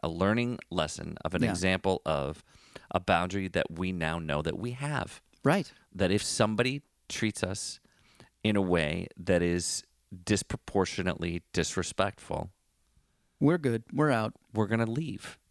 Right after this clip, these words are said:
Speaker 2: And it doesn't need to cause a scene.
Speaker 1: Nope.
Speaker 2: I'm just, I don't, nope.
Speaker 1: We're just gonna pack up and go.
Speaker 2: Yeah. And that's okay.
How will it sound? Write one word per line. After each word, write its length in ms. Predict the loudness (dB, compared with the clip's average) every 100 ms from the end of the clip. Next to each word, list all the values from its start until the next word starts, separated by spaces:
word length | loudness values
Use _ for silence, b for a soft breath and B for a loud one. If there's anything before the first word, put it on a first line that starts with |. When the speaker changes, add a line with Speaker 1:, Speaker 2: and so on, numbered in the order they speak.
| 2
Speaker 2:
And 80 | 4
it 40 |
doesn't 180 | 4 2
need 140 | 0
to 60 | 0
cause 260 | 0 0 0
a 40 |
scene. 460 | 0 4 6 4 0 -2
Speaker 1:
Nope. 320 | -2 -2 -6 _ -4
Speaker 2:
I'm 160 | 0 0
just, 280 | -2 -4 -8 -20 _ -2
I 140 | 2
don't, 220 | 2 0 -4 _ _
nope. 180 | 2 4
Speaker 1:
We're 60 | 4
just 220 | 2 0
gonna 140 | -2 0
pack 320 | 0 2 0
up 160 | -2
and 100 | -2
go. 300 | 0 -2 -4 -4
Speaker 2:
Yeah. 180 | 0 0 -2 _ _ _ _ 2
And 160 | 4
that's 260 | 4 2 2
okay. 640 | 0 0 -2 0 0 -2